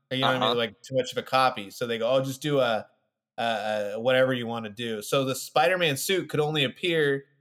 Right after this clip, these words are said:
Speaker 1: for, like, a split second in the very beginning. That's why he loses it, like, really quick.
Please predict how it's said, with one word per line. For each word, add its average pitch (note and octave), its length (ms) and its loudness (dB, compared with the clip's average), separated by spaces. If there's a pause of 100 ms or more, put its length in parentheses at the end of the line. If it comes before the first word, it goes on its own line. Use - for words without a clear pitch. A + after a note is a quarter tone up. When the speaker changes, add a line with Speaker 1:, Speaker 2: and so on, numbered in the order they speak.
(160)
Speaker 1:
for, D3+ 80 2
like, C3 160 4
a B2 40 0
split D3+ 360 0
second D3 480 0 (160)
in C3+ 140 -2
the B2 180 2
very C3 240 0
beginning. A#2+ 500 -4
That's B2 220 0
why B2+ 120 4
he C3 120 -2
loses B2 380 0
it, A2 160 -8
like, A2 140 -6
really A2+ 240 -4
quick. A#2+ 420 -4